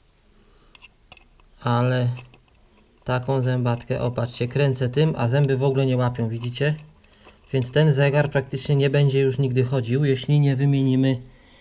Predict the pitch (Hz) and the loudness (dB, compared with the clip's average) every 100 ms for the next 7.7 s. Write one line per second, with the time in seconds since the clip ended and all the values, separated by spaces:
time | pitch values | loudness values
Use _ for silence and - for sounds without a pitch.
0 | - - - - _ - 156 139 131 139 | -20 -18 -18 -18 _ 0 4 4 4 4
1 | 131 123 - - - - - 127 110 - | 4 0 -4 -10 -10 -16 -6 -4 -4 -6
2 | - _ _ - - - 123 131 127 135 | -20 _ _ -20 -20 -10 -2 0 0 0
3 | 139 135 139 135 143 143 139 131 131 - | 2 0 0 0 2 2 2 0 0 -2
4 | 135 127 131 123 117 120 165 175 - - | -2 0 2 2 2 2 2 -2 -8 -6
5 | 120 120 120 - 127 120 123 120 120 - | -2 0 -2 -2 -4 -4 -4 -4 -4 -6
6 | - - - _ - - _ _ - 135 | -20 -20 -20 _ -20 -20 _ _ -4 -2
7 | 127 127 123 127 160 196 | 0 -2 0 2 4 2